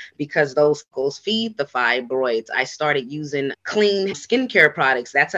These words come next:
one of the reasons I developed my own skincare line, so I can use all natural products. The cleaning solutions that I use, they have to be clean. And so it was a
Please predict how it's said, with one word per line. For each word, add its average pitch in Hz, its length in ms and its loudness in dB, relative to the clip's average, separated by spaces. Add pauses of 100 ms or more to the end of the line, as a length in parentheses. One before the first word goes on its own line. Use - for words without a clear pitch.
one 151 240 -2
of 147 60 0
the 147 60 -6
reasons 151 340 -6
I 143 300 4
developed 151 560 2
my 139 240 2
own 139 280 -2
skincare 147 680 -2
line, 135 420 -2
so 143 220 -4
I 131 160 2
can 139 240 -6
use 196 340 -6
all 131 280 -2
natural 123 400 -4
products. 117 520 -4
The 131 260 -2 (320)
cleaning 208 480 2
solutions 143 680 -4
that 135 160 0
I 123 80 0
use, 131 560 -6 (400)
they 147 240 2
have 151 280 4
to 143 60 -8
be 139 140 -8
clean. 165 420 -4
And 131 240 -4
so 147 340 2 (300)
it 165 140 0
was 170 200 0
a 143 360 2